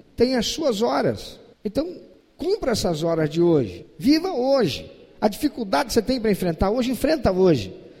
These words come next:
A dificuldade que tem para enfrentar amanhã, deixa para amanhã. Terá uma noite que você precisará dormir, descansar. Descansa. Amanhã você luta essa outra batalha.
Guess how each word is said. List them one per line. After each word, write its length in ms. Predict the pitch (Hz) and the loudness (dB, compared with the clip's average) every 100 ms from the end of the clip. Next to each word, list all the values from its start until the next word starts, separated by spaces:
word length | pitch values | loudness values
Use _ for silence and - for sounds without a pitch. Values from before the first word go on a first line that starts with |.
| - | -6
A 80 | 190 | -4
dificuldade 540 | 185 320 208 196 269 | -2 -2 -2 -2 -2
que 40 | 196 | 0
tem 100 | 240 | 0
para 120 | 220 | 0
enfrentar 360 | 196 196 - 196 | 0 -2 0 -2
amanhã, 460 | 175 180 233 170 - - | 0 2 2 2 -2 -2
deixa 600 | - 233 240 - - 233 | 2 4 2 -2 -4 -4
para 260 | 208 - 214 | -4 -4 -4
amanhã. 540 | 220 214 196 226 208 - - - - | 0 2 4 4 2 -2 -10 -18 -4
Terá 220 | 202 226 | 0 0
uma 160 | 240 214 | -2 -4
noite 480 | 180 220 262 202 | 0 4 4 2
que 80 | - | -6
você 220 | 185 185 | -6 -2
precisará 320 | 214 - 196 202 | -2 -2 -2 -2
dormir, 460 | 175 156 180 247 | -6 -8 0 0
descansar. 880 | 180 175 - 196 185 - 226 196 101 - - - | 0 -6 -6 -8 -4 -2 0 -2 -4 -8 -20 -10
Descansa. 840 | 254 - 294 320 294 - 104 90 - _ | -10 -6 -4 -2 -2 -2 -4 -8 -20 _
Amanhã 320 | - 254 254 | -8 -4 -4
você 260 | 254 247 247 | -2 -4 -4
luta 260 | 220 254 196 | -4 -4 -4
essa 160 | - | -4
outra 220 | 151 143 | -4 -4
batalha. 400 | 117 98 - - | -6 -8 -10 -14